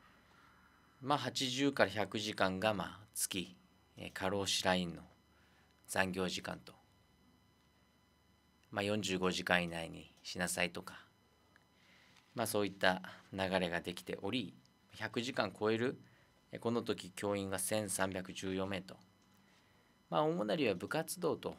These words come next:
ありますけれども、やっぱり本当に部活動です。かなりのウエイトをこの部活動の時間が占めているのかなと。まあ、平日、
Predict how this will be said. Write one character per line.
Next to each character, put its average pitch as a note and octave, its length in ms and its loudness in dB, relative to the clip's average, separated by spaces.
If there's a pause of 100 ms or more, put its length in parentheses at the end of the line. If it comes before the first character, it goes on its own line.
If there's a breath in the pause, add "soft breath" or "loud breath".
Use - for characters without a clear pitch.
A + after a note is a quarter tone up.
(640)
あ G#2+ 100 0
り G2+ 100 -2
ま A2 120 0
す A2+ 100 -6
け G#2 120 -4
れ G2+ 60 -4
ど F#2+ 120 -6
も、 F2+ 80 -2
や G2 80 0
っ F#3 120 -4
ぱ D3 120 2
り B2+ 200 -4 (1200 loud breath)
本 D3+ 140 -8
当 F3+ 60 4
に C#3+ 100 4
部 G#2+ 200 -4
活 F3 260 -2
動 E3 160 2
で E2+ 120 -2
す。 - 200 -10 (1500)
か - 160 -2
な E3 120 4
り C#3 120 2
の E2+ 160 -4 (460)
ウ A#2+ 180 0
エ C3+ 60 2
イ C3 80 -4
ト C3 160 -6
を C#3 200 -2 (840 loud breath)
こ C3 120 -2
の B2+ 120 2
部 G2+ 160 -4
活 A2+ 320 -4
動 A2 240 0
の B2+ 260 0 (380)
時 F#2+ 160 -8
間 F#2 260 0
が B2+ 100 0
占 - 220 -2
め G2 120 -2
て F2+ 120 -6
い F2 80 -2
る F2+ 80 -4
の F2+ 120 -4
か F2 120 -8
な E2 140 -10
と。 - 120 -18 (1800 soft breath)
ま B2+ 80 -4
あ、 - 20 -4
平 C3 200 2
日、 C#3+ 580 -2